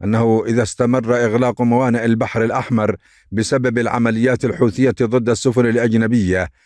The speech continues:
فإن البلاد ستدخل في مرحلة المجاعة الكبرى.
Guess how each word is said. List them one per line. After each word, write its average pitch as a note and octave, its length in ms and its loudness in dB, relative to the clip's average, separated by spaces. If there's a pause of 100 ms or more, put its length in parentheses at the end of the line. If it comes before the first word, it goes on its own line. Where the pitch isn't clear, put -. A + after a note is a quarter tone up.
(220)
فإن C#3 360 2
البلاد A#2 760 0
ستدخل A#2 600 0
في A#2+ 140 0
مرحلة A#2 500 0
المجاعة A2+ 580 -2
الكبرى. E2 560 -2